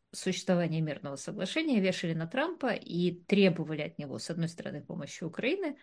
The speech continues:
а с другой стороны, что при этом Трамп был плохой, который недостаточно помогает Украине, а европейцы хорошие, потому что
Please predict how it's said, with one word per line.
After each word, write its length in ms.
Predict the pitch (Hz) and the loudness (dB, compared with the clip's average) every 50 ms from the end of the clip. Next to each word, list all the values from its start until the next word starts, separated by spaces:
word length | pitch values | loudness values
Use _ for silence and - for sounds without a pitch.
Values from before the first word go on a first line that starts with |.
| - - - - - - - - _ _ | -18 -20 -20 -20 -20 -20 -20 -20 _ _
а 340 | - 170 170 165 147 110 147 | 2 4 4 6 4 4 2
с 120 | 165 - - | 0 -2 -2
другой 320 | 196 190 180 185 220 262 | -2 -2 0 2 2 2
стороны, 540 | 254 - - 214 202 180 175 175 175 165 - | 2 2 0 0 2 2 4 4 2 0 0
что 220 | - - - 175 165 | -4 -4 -4 -4 -2
при 160 | - 180 165 | 0 0 0
этом 200 | 165 - 160 160 | 0 0 -2 -4
Трамп 300 | - - 165 147 156 143 | -2 -2 -2 -2 -2 -2
был 120 | 160 147 | -4 -4
плохой, 380 | - - - - 165 - 269 311 | -4 -4 -4 -2 0 2 2 2
который 340 | 302 220 - - 160 151 139 | 2 0 -4 -4 -4 -4 -4
недостаточно 640 | 156 147 165 170 170 - 165 170 - - - - | -2 -2 -2 -2 0 -2 -4 -4 -4 -6 -8 -8
помогает 460 | - - 165 160 143 135 156 156 - | -8 -6 -6 -4 -4 -4 -6 -8 -8
Украине, 480 | 170 165 - 165 - - 151 151 - 208 214 151 | -10 -10 -8 -8 -8 -8 -8 -10 -12 -12 -12 -12
а 60 | 135 | -12
европейцы 500 | 135 135 135 - - - 240 254 254 226 | -10 -10 -12 -6 -2 0 0 0 0 0
хорошие, 520 | - - 165 151 175 208 202 - - - - | 0 0 0 0 0 0 0 -2 -4 -6 -4
потому 380 | - 165 165 - 139 165 175 180 | -6 -8 -8 -4 -2 0 0 0
что 300 | - - - 190 180 | -2 -4 -4 -4 -4